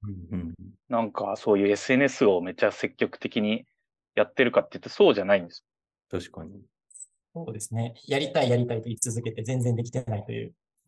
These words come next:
Speaker 2: そうそうそうそう。
Speaker 3: <laughs>
Speaker 2: いや、だから、なんかも-、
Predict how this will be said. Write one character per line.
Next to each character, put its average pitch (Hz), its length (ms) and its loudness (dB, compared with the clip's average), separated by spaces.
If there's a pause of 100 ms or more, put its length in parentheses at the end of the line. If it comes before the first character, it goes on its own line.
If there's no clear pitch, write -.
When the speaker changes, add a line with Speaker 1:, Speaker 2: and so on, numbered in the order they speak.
(140)
Speaker 2:
そ 175 100 2
う 147 40 2
そ - 180 4
う 127 60 8
そ - 180 4
う - 40 4
そ - 180 2
う。 - 80 6
Speaker 3:
<laughs> - 0 -
Speaker 2:
い - 0 - (1300)
や、 143 120 6
だ 156 40 8
か 139 140 4
ら、 104 380 6 (200)
な 151 100 2
ん - 40 -4
か - 100 -12 (160)
も-、 117 260 4